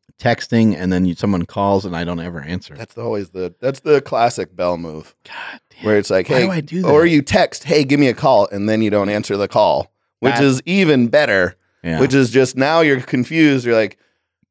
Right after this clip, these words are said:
Speaker 2: "All right, maybe he'll call me back. Should I text him back?" Or he just said to call, but is he gonna call me back? Or,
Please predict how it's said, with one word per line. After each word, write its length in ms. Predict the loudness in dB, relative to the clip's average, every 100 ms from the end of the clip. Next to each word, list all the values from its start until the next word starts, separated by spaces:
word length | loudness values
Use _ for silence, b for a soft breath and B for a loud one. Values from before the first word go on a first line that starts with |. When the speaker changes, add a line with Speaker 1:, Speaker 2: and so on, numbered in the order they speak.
| _
Speaker 2:
"All 80 | -12
right, 100 | -4
maybe 180 | 0 2
he'll 140 | 2
call 240 | 0 -6 -6
me 80 | -2
back. 260 | 0 0
Should 120 | -2
I 40 | -6
text 340 | -2 -2 -2
him 140 | -4 0
back?" 380 | 2 2 0 -2
Or 320 | 2 2 0
he 160 | -6
just 180 | -4 -2
said 200 | 0 -2
to 100 | -4 -8 _ _
call, 460 | _ -10 -2 0 0
but 240 | -2 -4 _ _ _ _ _
is 60 |
he 80 | -20
gonna 180 | -14 -14
call 320 | -10 -10 -10 -14 _ _ _ _ _ _
me 460 | -8 -6 -6 -12 -20 _ _ -6
back? 380 | -4 -4 -10
Or, 380 | -6 -2 -2 -4